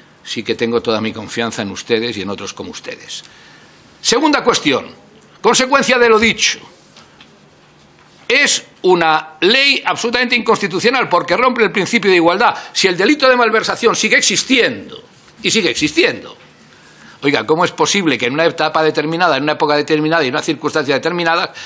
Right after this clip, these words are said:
ese delito de malversación no fuera constitutivo de un elemento de carácter delictivo en Cataluña porque la finalidad era la independencia,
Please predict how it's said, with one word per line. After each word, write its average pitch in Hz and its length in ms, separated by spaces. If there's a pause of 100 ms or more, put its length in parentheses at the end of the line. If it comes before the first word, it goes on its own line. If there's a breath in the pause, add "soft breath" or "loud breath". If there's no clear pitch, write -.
(200 loud breath)
ese 190 240
delito 185 260
de 170 120
malversación 160 640
no 170 100
fuera 143 340 (360 loud breath)
constitutivo 147 640
de 151 80
un 170 60
elemento 156 360
de 135 100
carácter 170 380
delictivo 151 400
en 127 80
Cataluña 151 480
porque 131 180
la 139 120
finalidad 135 380
era 131 100
la 131 60
independencia, 135 680